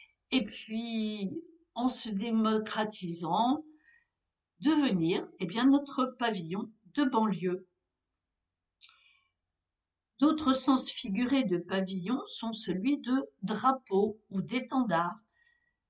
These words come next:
à la suite d'une comparaison analogue, et celui d'ouverture évasée d'un instrument de musique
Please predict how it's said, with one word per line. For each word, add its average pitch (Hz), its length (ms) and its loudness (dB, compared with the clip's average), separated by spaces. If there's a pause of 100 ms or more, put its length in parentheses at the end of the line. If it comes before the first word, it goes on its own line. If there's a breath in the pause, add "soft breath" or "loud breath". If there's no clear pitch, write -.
(160)
à 208 120 0
la 214 100 4
suite - 340 -2
d'une 233 200 -2
comparaison 214 880 -2
analogue, 190 800 -2 (760 loud breath)
et 240 60 0
celui 220 540 -2
d'ouverture 240 800 -2 (120)
évasée 214 680 0
d'un 233 200 0
instrument 247 580 2
de 247 140 -2
musique 190 720 -6